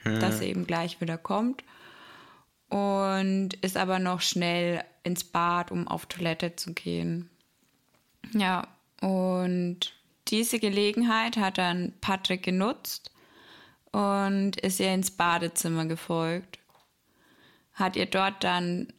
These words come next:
Speaker 2: einen Elektroschocker ins Gesicht gerammt und ihre Nase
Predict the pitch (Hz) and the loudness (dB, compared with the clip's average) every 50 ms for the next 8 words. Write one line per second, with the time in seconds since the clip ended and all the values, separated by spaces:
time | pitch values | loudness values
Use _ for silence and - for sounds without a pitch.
0 | _ - - 185 185 180 180 175 175 - - - 170 175 185 196 190 - - 214 | _ -4 -2 0 0 0 0 0 0 -2 -2 -2 0 0 0 0 -2 -2 -2 -2
1 | 208 - - 208 202 - - 202 202 196 196 - 185 180 - - 190 185 - 208 | -2 0 0 -2 -2 0 0 0 0 0 0 -2 -2 -2 -2 -2 0 0 2 0
2 | 226 220 - - - 208 208 208 208 208 214 220 233 233 240 - - 427 403 190 | 0 -2 -4 -2 -2 0 2 2 2 2 2 2 0 0 -2 -6 -10 -8 -4 -2
3 | 185 185 180 180 180 175 175 175 175 170 170 170 - - _ _ _ - - 180 | 0 0 0 0 0 0 0 0 0 -2 -2 -4 -10 -14 _ _ _ -6 -2 -2
4 | 180 175 170 180 175 170 170 175 196 190 - 208 208 208 208 | 0 0 2 2 2 2 2 2 0 0 0 -2 0 -2 -2